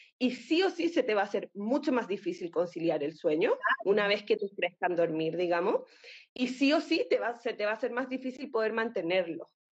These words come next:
Entonces, es súper importante como tener, eh, un poco la referencia de esos tiempos y al mismo tiempo poder guiarnos de las señales que nos dan nuestros hijos.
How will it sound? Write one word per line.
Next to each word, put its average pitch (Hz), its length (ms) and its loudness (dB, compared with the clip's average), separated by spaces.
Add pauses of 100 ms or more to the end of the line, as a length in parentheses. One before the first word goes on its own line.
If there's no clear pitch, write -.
(400)
Entonces, 214 340 -2
es 247 240 0
súper 311 240 2
importante 262 580 2
como 254 320 4
tener, 220 560 4
eh, 208 340 0
un 233 160 -2
poco 233 540 2
la 208 220 2
referencia 214 760 0
de 220 100 0
esos 226 300 -4
tiempos 262 600 0
y 240 120 0
al 226 120 2
mismo 269 280 0
tiempo 269 260 0
poder 240 240 2
guiarnos 233 380 2
de 233 100 4
las 220 160 -2
señales 247 520 0
que 240 120 0
nos 214 160 -4
dan 196 160 -4
nuestros 202 340 -6
hijos. - 320 -10